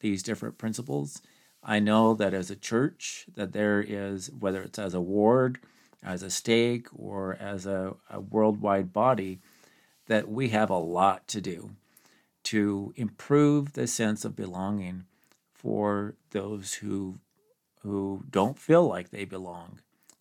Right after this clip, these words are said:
those who feel like they're on the outside of belonging in the church or to the church, or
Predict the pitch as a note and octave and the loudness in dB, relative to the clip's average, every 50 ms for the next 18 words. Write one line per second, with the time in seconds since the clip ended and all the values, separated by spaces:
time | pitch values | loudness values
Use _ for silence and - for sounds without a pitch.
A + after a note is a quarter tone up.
0 | _ _ - A2 G#2+ A2 A2 - - A2+ - - A2+ G#2+ G#2 G2+ G2+ G2 G2 - | _ _ -2 0 2 2 2 0 -4 -8 -6 -4 -2 -2 0 0 -2 -2 -4 -4
1 | A2+ G#2+ G#2+ - - A2 G#2+ G2+ G#2+ G2+ F#2 F#2+ G2+ G2+ - - - - - - | -2 -2 -2 0 0 -2 -2 -2 -4 -4 -4 -4 -4 -4 -4 -8 -8 -8 -8 -12
2 | - - A2 _ _ _ _ _ _ _ _ _ - - G#2 G2+ G2+ - A#2 G#2+ | -12 -16 -18 _ _ _ _ _ _ _ _ _ -4 -2 -2 -2 0 0 -2 0
3 | F#2+ G2+ G2 F#2+ F#2 F#2+ F#2 F#2 F#2+ F#2 F#2 _ _ _ _ _ _ - A#2+ A#2 | 0 0 0 0 0 0 0 0 -2 -4 -8 _ _ _ _ _ _ -2 2 4
4 | A2+ A2 G#2+ G#2 - - A2 - - - _ - - - - A2+ G#2+ G#2+ G#2+ - | 4 4 4 2 0 -4 -8 -8 -10 -12 _ -20 -18 -8 -2 0 0 0 0 2
5 | A#2+ A#2 A2 G#2+ F#2+ - - - - - _ _ - - - - - - G2 G2 | 0 2 2 2 0 0 -6 -10 -14 -16 _ _ -16 -16 -16 -16 -12 -6 -2 0
6 | G2+ G2+ F#2 | 0 0 -2